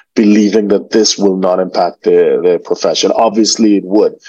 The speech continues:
And, it, you know, you, you mentioned Goldman Sachs, that is number two.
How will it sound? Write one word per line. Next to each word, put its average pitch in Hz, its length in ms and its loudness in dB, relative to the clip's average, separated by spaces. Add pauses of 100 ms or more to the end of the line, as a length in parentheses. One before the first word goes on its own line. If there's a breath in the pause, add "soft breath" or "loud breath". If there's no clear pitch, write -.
(160 loud breath)
And, 92 120 0
it, 92 160 -2
you 104 80 0
know, 92 140 0
you, 90 280 -4
you 95 120 -4
mentioned 90 320 -4
Goldman 87 260 0
Sachs, 127 380 0
that 101 100 0
is 95 140 -4
number 85 180 -6
two. - 320 -8